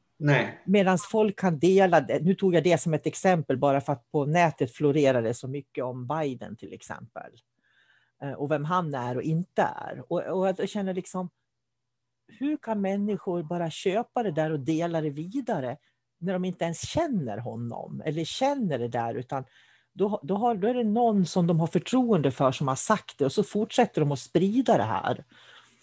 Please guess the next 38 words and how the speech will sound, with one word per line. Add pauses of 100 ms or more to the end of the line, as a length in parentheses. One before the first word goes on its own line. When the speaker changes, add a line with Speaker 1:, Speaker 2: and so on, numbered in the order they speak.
(180)
Speaker 2:
Och
för
mig,
för
mig
blir
det
här
jättefarligt
för
att (340)
då
ger
man
pedofilin (540)
utrymme, (340)
om
man
säger
så. (100)
Speaker 1:
Mm. (280)
Speaker 2:
Och
det
borde
man
inte
göra. (1080)
För
allt
som
vi
ger
utrymme
får
energi
och
det
växer.